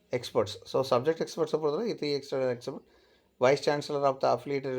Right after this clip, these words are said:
university and panel names வந்து இதை அப்ரூவ் பண்ணுறது statutory body சொல்லியிருக்கணும். Four members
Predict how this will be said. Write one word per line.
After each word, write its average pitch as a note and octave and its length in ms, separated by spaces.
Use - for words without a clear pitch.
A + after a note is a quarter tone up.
university C3 520
and C#3+ 100
panel C3+ 260
names C3 340
வந்து C3+ 180
இதை B2+ 120
அப்ரூவ் C3 300
பண்ணுறது B2 400
statutory C3 420
body A2+ 220
சொல்லியிருக்கணும். G2 440
Four F3 160
members F3+ 280